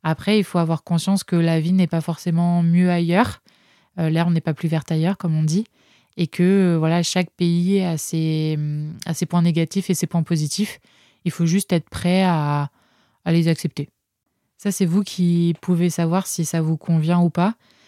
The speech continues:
Par contre, la petite chose que je ferais maintenant à l'avenir, si jamais je voudrais me réexpatrier quelque part, c'est d'aller visiter le pays avant. Je pense que je referais pas, euh,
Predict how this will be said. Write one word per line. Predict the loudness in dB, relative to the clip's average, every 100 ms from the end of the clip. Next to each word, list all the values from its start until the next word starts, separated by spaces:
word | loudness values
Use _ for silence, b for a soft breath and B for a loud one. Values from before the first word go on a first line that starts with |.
| b b
Par | -4 0
contre, | 0 2
la | -2
petite | -4 -8 -8 -6
chose | -4 0 0 -2
que | -4
je | -4 -4
ferais | -4 0 2 2
maintenant | 2 2 2
à | 2
l'avenir, | 2 2 2 2 2
si | -2
jamais | 2 4 4 4 2
je | 0 -4
voudrais | -4 -2 0 2
me | 2 0
réexpatrier | 0 -2 -4 -6 -2 -2
quelque | 0 -2 0
part, | 2 2 -2 B B B -20
c'est | 0
d'aller | 2 4
visiter | 2 0 0
le |
pays | 2 2 4
avant. | 2 -4 -10 _ _ _ _ _ _
Je | -8
pense | -2 -2
que | 0 0
je | 2
referais | 0 -2 -4
pas, | 0 2 2 2
euh, | 2